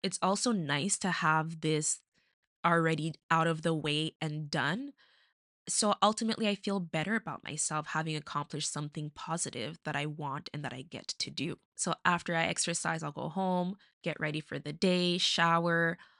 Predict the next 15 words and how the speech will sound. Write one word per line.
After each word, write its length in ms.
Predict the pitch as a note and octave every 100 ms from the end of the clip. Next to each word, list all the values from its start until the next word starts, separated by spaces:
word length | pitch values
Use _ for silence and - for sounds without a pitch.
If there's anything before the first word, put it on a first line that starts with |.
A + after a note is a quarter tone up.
| _ _ -
all 140 | E3+
that 180 | E3 D#3
jazz. 640 | - - - - F3 - - _ _ -
And 440 | D#3+ D#3+ D#3+ D#3+ -
I 120 | F3
typically 600 | - - B3+ - D4 C#4+
eat 200 | F#3+ F3+
my 120 | F3 D#3+
first 520 | - D#3+ D#3+ - -
meal 380 | D3+ D3+ D#3+ - _
after 640 | D3+ D3+ - - F3+ G3+ -
I 120 | G#3
work 280 | G#3 G#3+ A3+
out. 320 | A3+ B3 E4 _ _ _ _ _ F#3+
I 500 | F#3+ F#3 F#3+ F#3+